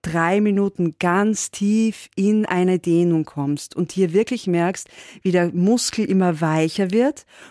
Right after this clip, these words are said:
und du immer vielleicht ein paar Millimeter weiter gehst, weiter gehst, weiter gehst. Du dem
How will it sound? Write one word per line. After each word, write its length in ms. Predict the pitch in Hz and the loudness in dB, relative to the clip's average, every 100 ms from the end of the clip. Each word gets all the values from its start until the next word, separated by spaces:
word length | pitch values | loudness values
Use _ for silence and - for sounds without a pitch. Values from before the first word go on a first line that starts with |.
| - | -2
und 240 | 202 190 | 0 0
du 100 | 202 | 0
immer 540 | 208 - 214 240 240 240 | -2 0 4 6 4 2
vielleicht 420 | - 190 185 - | -2 0 0 -2
ein 340 | 208 214 220 | -2 0 0
paar 260 | 214 185 185 | 0 0 0
Millimeter 640 | 196 185 180 175 170 170 156 | 2 0 2 0 -2 -4 -2
weiter 400 | 156 170 - 190 | 0 0 -2 -4
gehst, 480 | 190 185 - - | -2 -2 -4 -6
weiter 340 | 156 147 160 170 | -2 -2 -2 -4
gehst, 380 | 175 165 - 160 | -2 -4 -4 -4
weiter 320 | 143 147 151 | -4 -4 -8
gehst. 300 | 151 113 - - - - | -8 -10 -12 -18 -14 -4
Du 80 | |
dem 320 | 175 175 175 | 0 2 0